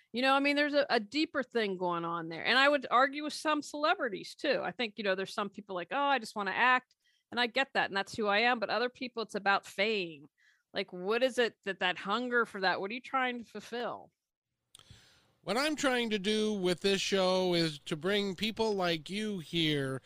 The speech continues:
Speaker 2: who can help us understand life a little bit better, and so that we have give, it gives us an-, another opportunity to change our behavior, change who we are, because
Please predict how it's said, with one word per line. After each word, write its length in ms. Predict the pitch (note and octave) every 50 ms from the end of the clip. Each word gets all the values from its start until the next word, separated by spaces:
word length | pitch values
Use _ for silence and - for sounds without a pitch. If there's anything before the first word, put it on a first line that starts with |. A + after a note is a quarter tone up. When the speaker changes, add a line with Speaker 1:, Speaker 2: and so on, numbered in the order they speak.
| - - - - _
Speaker 2:
who 180 | _ - D3+ C#3+
can 160 | - E3 C#3+
help 300 | C#3+ D#3 E3+ E3+ E3 B2+ - _ -
us 480 | C3+ A#2+ C3+ C#3 C#3+ C3+ - - - - -
understand 720 | - D3 D3+ C#3+ C#3 - - - C#3 B2+ B2+ B2+ A#2+ A2+
life 300 | A#2 A#2+ B2 A#2+ - -
a 140 | A2+ G#2+
little 260 | G#2 G#2 A2 A#2 A2+ A2
bit 160 | G#2 G#2+ E2
better, 340 | A2 G#2 G2 F#2 F#2+ F#2 - _ - - - - _ _
and 340 | A2 A2 A2 G#2 G2 G2 F#2
so 180 | - - A#2+ A2
that 140 | G#2+ A2 G2
we 200 | G2+ A2+ A2 G2+
have 320 | G#2+ A2+ G#2+ G#2 F#2 F#2
give, 180 | - B2+ C3 A#2+
it 260 | A#2+ F#2 A2 A2+ A#2
gives 260 | - A3 A#3 G3 -
us 220 | G3+ F3 D#3+ - - - - - - - -
an-, 200 | B2+ C3+ B2+ C3+
another 500 | C#3 D3 C3+ B2+ C#3+ D#3 D#3 D#3 C#3+ C#3
opportunity 800 | C3+ B2 - A2 - - - D#3+ D3 C3+ A#2+ G#2+ G#2 F#2+ F#2 - - - - - _ -
to 180 | - C#3 B2+ A2
change 640 | - - - E3 D#3 D3+ C#3+ C#3+ C3+ B2+ A#2+ - - - - - _ _ _ _ _ _ _ _ _ _ _
our 220 | B2 B2 B2+ B2 A2
behavior, 720 | G2+ A2 F2 - C3+ D3+ E3 F3 D#3 D#3 D#3 D3+ D3 C#3+
change 460 | B2+ - - D3 C#3 C3+ B2+ A2+ -
who 120 | - B2 A2
we 200 | G#2 G2+ G2 G#2
are, 320 | A2+ B2 B2 B2 B2 A#2+
because 500 | G#2 A2 G2 - A#2+ A2 G#2+ G2+ - -